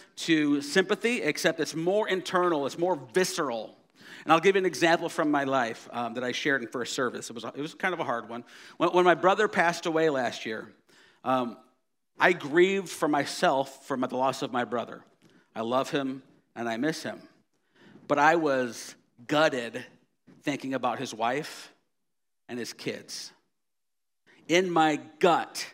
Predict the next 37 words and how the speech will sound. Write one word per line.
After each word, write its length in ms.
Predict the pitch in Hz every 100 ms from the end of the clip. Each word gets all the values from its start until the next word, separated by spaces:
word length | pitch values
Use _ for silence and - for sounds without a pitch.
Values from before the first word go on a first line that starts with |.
| _ _ _ _ - _
I 160 | - 131
was 520 | 127 123 120 110 - _ _ _ _ _ _ _ _ _
compassionate 840 | - 160 - 160 160 - 135 113 - - _
for 120 | 139
what 280 | 135 135 -
they 260 | 175 190
have 260 | 160 135 113
lost 680 | 110 98 78 110 - - - _ -
and 120 | - 147
wanted 400 | 165 170 175 170
to 200 | 160 139
do, 440 | 143 151 147 -
be 160 | 147 151
involved 480 | 143 123 147 160
in 80 | 139
the 80 | 139
process 680 | - 147 147 156 139 127 139
of 120 | 120
being 180 | 143 123
kind-hearted 720 | - 156 160 156 147 143 143
toward 300 | 156 139 143
them 180 | 139
to 80 | 117
help 180 | 120 139
meet 380 | 143 147 147 - - -
their 140 | - 123
need. 320 | 123 123 117 - - _
The 80 | 147
church 600 | - 180 214 190 - 147
that 160 | 151
they 140 | 156 156
are 100 | 139
part 380 | - 175 190 165
of 140 | 123
up 160 | 127 -
there 160 | 123
has 340 | 123 123 120